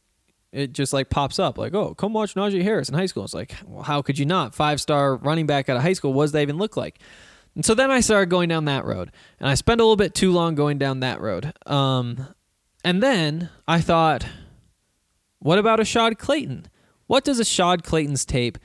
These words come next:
look like compared to those guys? And then I started daydreaming instead of about what the Broncos offense could look like if you throw another couple receivers, couple linemen, and maybe, like, a tight end and a running back in there.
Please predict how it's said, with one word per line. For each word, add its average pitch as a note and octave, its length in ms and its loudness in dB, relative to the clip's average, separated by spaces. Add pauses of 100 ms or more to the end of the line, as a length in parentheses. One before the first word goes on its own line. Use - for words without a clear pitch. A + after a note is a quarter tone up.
(280)
look D#3 240 -2
like D#3 200 2
compared C3+ 400 0
to B2+ 60 -4
those B2 280 -2
guys? E2+ 400 -10 (960)
And E3+ 160 0
then A3 140 0
I A#3+ 100 2
started F#3+ 480 2
daydreaming D3 800 0
instead F#3+ 420 2
of E3 240 -6 (400)
about D3+ 400 0
what D3+ 280 0
the C#3 180 0
Broncos C#3+ 500 0
offense B2 440 -2
could B2+ 180 -6
look B2+ 180 -4
like C#3 240 -2
if C#3 140 -6
you C3 60 -4
throw B2+ 240 0
another B2 340 0
couple B2 320 -2
receivers, E3+ 580 2
couple B2+ 280 -2
linemen, C#3+ 480 -2 (340)
and B2+ 320 -4
maybe, C3 300 0
like, B2 300 -4 (120)
a - 80 -8
tight D#3 400 -2
end D3+ 400 -2
and B2+ 160 -4
a A#2 180 -6
running D3 320 -6
back C#3 280 0
in C#3 100 -2
there. C3+ 180 -4